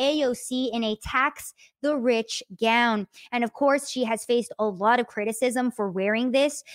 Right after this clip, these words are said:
because, again, just to reiterate, at a, an event that cost thirty thousand dollars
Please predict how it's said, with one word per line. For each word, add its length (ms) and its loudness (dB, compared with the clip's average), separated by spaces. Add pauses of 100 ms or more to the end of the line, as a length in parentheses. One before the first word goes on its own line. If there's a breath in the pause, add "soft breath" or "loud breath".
(140)
because, 300 4
again, 520 2
just 260 2
to 60 -10
reiterate, 480 2 (120)
at 120 2
a, 320 2 (200)
an 100 -2
event 540 0 (560)
that 120 2
cost 300 2
thirty 220 2
thousand 380 4
dollars 460 4